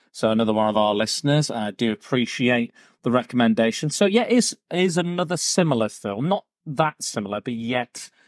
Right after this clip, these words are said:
quite similar. As I've said earlier, the different kind of comparison reasons why we're, I'm doing the comparison. So yeah, uh, so this is, uh, oh, who was it directed by?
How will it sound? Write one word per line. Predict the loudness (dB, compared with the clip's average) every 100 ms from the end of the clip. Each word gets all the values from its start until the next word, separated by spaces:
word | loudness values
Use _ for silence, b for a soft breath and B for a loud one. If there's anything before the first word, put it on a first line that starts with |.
| b b
quite | -2 -2 -2
similar. | -2 0
As | 0 0 0 -4 -2
I've | -2 0
said | 2 0 -2 B B B B 4
earlier, | 6 6 4 4
the | 0
different | -4 -4 -4 -4
kind | -4
of | -6
comparison | -4 -4 -2 -2 -2 -2 0
reasons | -2 -2 -2 -2 -2
why | -2 -2 -2
we're, | -4
I'm | -6 -8 -4
doing | -2 -2
the | -6
comparison. | -4 -4 -4 -6 -8 -10 b b b b b 2
So | 4
yeah, | 4 2 2
uh, | 0 2 -2 -2
so | -4 2 2 2 0
this | 2 2 2 -4 -4 0
is, | 4 4 4 2 -2 -12 -6
uh, | -2 0 0 -2 -4
oh, | -6 -6
who | -4 -2
was | -2
it |
directed | -2 -4 -4 -8 -4
by? | -6 -6